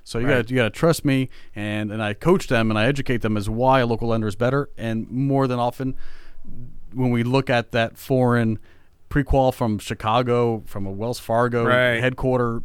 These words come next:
Speaker 1: or Dallas or Houston, um, I'm looking at that thing and going, Okay, these people don't know me. I don't know them.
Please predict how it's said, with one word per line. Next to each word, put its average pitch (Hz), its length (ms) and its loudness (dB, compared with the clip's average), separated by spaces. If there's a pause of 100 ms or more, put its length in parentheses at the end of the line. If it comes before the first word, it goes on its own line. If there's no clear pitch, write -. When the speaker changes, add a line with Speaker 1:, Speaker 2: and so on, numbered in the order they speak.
(100)
Speaker 1:
or 107 200 -6
Dallas 120 440 -2
or 107 80 -6
Houston, 123 440 -2 (420)
um, 113 580 2
I'm 131 160 0
looking 135 180 0
at 117 80 -4
that 113 140 0
thing 117 160 -4
and 104 80 -4
going, 101 400 -6
Okay, 113 220 -8
these 135 220 -6
people 123 240 -4
don't 107 160 -2
know 107 140 -2
me. 127 300 -2
I 123 120 -4
don't 131 100 0
know 101 160 -4
them. 135 400 -4